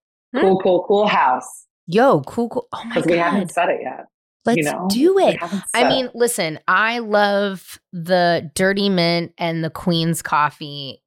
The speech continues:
Speaker 1: combo together. You and I have talked about
Speaker 2: Mm.
Speaker 1: this. I will say this. I will put this out into the ether.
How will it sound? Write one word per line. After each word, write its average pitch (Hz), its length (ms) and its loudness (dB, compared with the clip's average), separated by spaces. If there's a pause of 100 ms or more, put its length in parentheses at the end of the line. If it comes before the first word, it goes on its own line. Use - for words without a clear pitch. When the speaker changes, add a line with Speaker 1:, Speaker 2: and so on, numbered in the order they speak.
Speaker 1:
combo 220 760 -2
together. 156 580 -2
You 175 240 -6
and 208 80 -2
I 214 120 0
have 185 180 -6
talked 156 320 0
about 214 280 4
Speaker 2:
Mm. 240 60 -4
Speaker 1:
this. 226 380 -2 (540)
I 156 100 0
will 160 140 -2
say 185 320 2
this. 196 200 0
I 202 80 -2
will 165 140 -2
put 190 220 -2
this 190 160 -4
out 165 260 0
into 160 220 -8
the 156 80 -14 (100)
ether. 170 500 0